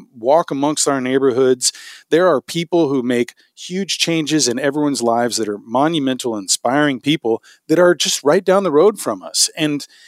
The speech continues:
he encourages young people to go and, and talk with those elders. The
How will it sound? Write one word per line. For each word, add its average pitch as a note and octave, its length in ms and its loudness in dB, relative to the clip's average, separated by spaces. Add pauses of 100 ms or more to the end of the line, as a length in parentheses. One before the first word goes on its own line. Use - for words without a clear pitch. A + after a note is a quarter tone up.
(220)
he F3+ 140 0
encourages F#3 640 2
young C#3+ 240 0
people G#3 360 -4
to A#2 120 -6
go B2 320 2
and, B2+ 300 -4
and B2 160 -8
talk D#3+ 340 0
with C3+ 120 0
those A#2 200 -2
elders. F#2 380 -6
The B2 160 0